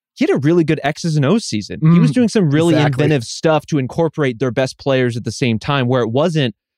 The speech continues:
Speaker 1: a your turn, my turn, C J and Brandon In-, Brandon Ingram offense. Those guys are collaborative. And you put Zion in there, one of the most unusual and unguardable players in the league. I, I'm, I'm very, I can't wait to see what Willie Green does with that combination of guys.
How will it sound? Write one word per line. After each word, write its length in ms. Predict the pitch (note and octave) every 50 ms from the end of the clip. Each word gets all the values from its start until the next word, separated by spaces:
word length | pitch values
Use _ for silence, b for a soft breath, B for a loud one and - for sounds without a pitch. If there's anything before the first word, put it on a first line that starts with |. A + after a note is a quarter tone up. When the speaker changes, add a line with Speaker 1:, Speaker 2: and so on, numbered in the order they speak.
| _ _
Speaker 1:
a 60 | -
your 320 | D3 C3+ B2 C#3+ C#3 C#3+ C#3
turn, 260 | - - D3 C3+ B2
my 180 | A#2 A#2 A#2 A#2+
turn, 280 | - - C3 A#2+ A2 A2
C 260 | - - - C3+ B2
J 160 | A2 A#2+ A2+
and 120 | A2 G#2
Brandon 300 | G2 A#2+ A2+ G#2+ G#2 G2+ G#2+
In-, 120 | G#2+ G#2 - _ A2+
Brandon 260 | C3 B2 A2 G#2 G#2
Ingram 220 | G#2+ A2 G#2+ G#2
offense. 260 | G#2+ G2+ G2+ - G2
Those 160 | - C#3 D3 -
guys 240 | F#3+ D#3 C#3 B2
are 80 | C#3 B2
collaborative. 880 | - - B2+ A2 G#2 G#2 A#2 C3 C3+ A2+ A2+ G2+ G2+ F#2+ G2+ F#2+ - _ _ _ _ _ _ _ -
And 100 | D3 D#3
you 80 | C#3+ D3
put 200 | C#3+ G3+ C#3 A2+
Zion 420 | G2 B2+ A#2 C3 F#3 G3+ E3 A#2+
in 140 | A#2 A2 G#2+
there, 280 | G#2+ G#2 G2+ G2+ G2+ - _ _ _ _ _ _ -
one 120 | F#3 F#3+
of 60 | F3
the 60 | D#3 D3+
most 180 | D3 C#3+ - C3+
unusual 600 | C3 A#2+ A2+ A2 B2+ C#3+ D3 D3+ C3+ D3+ C#3+ C#3+
and 80 | A#2+
unguardable 540 | A2 A2 G2 A2 A#2 B2 B2+ C#3 B2+ A#2+ -
players 360 | - C3 B2+ B2+ C3 C#3 B2
in 80 | B2+ A#2
the 100 | G#2 G2+
league. 360 | G2+ A2 A#2+ C#3+ E3+ E3 - _ _ _ _ _ _ _ _ _ -
I, 80 | - - -
I'm, 180 | A#2 D#3+ F#3 E3 -
I'm 240 | E3 F#3+ F3+ D3 C#3
very, 300 | F3+ G3 G#3 G3 F3 - -
I 80 | F#3 G#3
can't 200 | - B3+ B3 F#3
wait 160 | G#3+ B3 -
to 100 | E3+ D3
see 160 | - - C3+
what 160 | A#2+ A#2 A2
Willie 200 | G#2 A#2 A2+ A2 G2+
Green 220 | - A#2+ A2 G#2
does 280 | - A2+ A2 G#2 F#2+ G2+
with 140 | A2+ G#2+
that 180 | - A#2 G#2 -
combination 520 | - - A2 G2 G#2 - F#2 - - G#2
of 100 | G#2 -
guys. 340 | - G#2 F#2+ - - - -